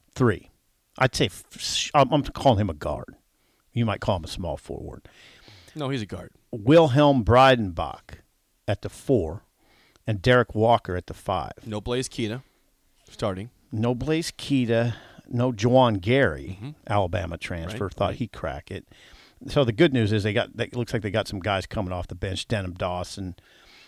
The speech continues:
Speaker 1: as a front court option, apparently, according to Rob, Robin Washut. I'm run-, I'm reading right from Robin Washut of Husker Online dot com, my colleague.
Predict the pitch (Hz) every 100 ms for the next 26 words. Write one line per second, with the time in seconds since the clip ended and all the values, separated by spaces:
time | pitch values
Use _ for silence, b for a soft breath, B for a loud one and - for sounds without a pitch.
0 | b - 95 98 - 98 - 110 92 82
1 | 85 - 95 - 113 101 101 - 120 95
2 | 87 98 117 120 85 - 113 101 90 -
3 | - 104 113 104 - - - 101 95 -
4 | 107 113 92 107 104 - 90 90 82 82
5 | - _ b b b b 110 110 - 98
6 | 87 - 117 - 107 92 87 95 92 90
7 | 90 - - 113 85 85 82 - - 113
8 | 95 76 - _